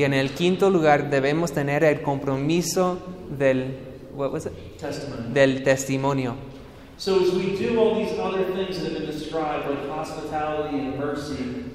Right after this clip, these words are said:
Speaker 1: Entonces, mientras hagamos todas esas cosas como la hospitalidad y la misericordia,
Speaker 2: opportunities come to share the gospel.
Speaker 1: va a surgir oportunidades de compartir el evangelio.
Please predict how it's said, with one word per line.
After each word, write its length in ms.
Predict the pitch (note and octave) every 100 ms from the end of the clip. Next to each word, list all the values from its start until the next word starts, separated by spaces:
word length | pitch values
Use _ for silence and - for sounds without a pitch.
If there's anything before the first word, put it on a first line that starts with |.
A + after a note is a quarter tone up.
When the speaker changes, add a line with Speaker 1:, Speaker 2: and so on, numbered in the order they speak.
| -
Speaker 1:
Entonces, 580 | C#3+ C#3+ D#3+ E3 G3 E3+
mientras 480 | E3 F3 G3 G3 F#3
hagamos 420 | E3 F3 F#3+ F#3+
todas 340 | F#3+ G3+ G#3+
esas 260 | G3 F#3+ D#3+
cosas 480 | - G3 G3 G3+ G3
como 680 | D3+ D3+ D3+ D3 - - -
la 720 | D3 C#3 C3+ C3+ C3+ C3+ - -
hospitalidad 960 | D3+ D3+ C#3 D3 C3+ C3 C3+ D3+ E3 D#3
y 140 | C3+
la 180 | C3 B2+
misericordia, 960 | C3 C3 C3 B2+ - F#3 F#3 G#3 G#3 G3+ - - - - - - - - - - -
Speaker 2:
opportunities 920 | E3 G3 G3 G#3 G#3 F#3+ F3+ E3 -
come 280 | E3 D#3+ D#3
to 80 | C#3
share 140 | C3 C3
the 140 | B2
gospel. 420 | B2 A#2+ - - - - - D3
Speaker 1:
va 180 | D3 E3+ -
a 60 | F#3+
surgir 840 | - D#3 D3+ - A3+ D#3 C#3 - -
oportunidades 760 | D3+ - D3 C#3+ D3+ E3+ F3
de 100 | D#3
compartir 720 | - C#3 C3+ C3+ - F#3 F#3+ -
el 120 | C3+
evangelio. 540 | B2+ B2+ C#3 C3 B2+